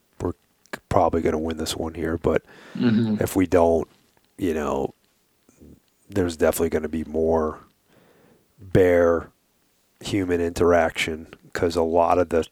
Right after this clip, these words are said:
Speaker 1: of that sanctuary area or the, those designated bear areas are almost landlocked in a way fro-, f-, with
Speaker 2: Mm-hmm.
Speaker 1: private lands.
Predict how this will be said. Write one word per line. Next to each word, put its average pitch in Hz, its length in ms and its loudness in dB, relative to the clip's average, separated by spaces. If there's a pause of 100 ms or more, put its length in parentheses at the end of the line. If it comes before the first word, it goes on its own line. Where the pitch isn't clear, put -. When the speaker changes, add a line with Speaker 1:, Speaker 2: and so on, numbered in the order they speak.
(120)
Speaker 1:
of 87 220 -2
that - 240 -2
sanctuary 80 880 0
area 80 560 2 (420)
or 78 200 0
the, 80 260 -8 (480)
those 80 300 -2
designated 78 580 -4
bear 87 260 4
areas 76 540 0 (580)
are 85 220 2
almost 107 560 6
landlocked 92 800 -4
in 85 160 -8
a 78 80 -6
way 78 460 -2
fro-, - 400 -4 (160)
f-, - 280 -16
with - 300 -2
Speaker 2:
Mm-hmm. 226 120 -14
Speaker 1:
private 82 420 4
lands. - 520 -8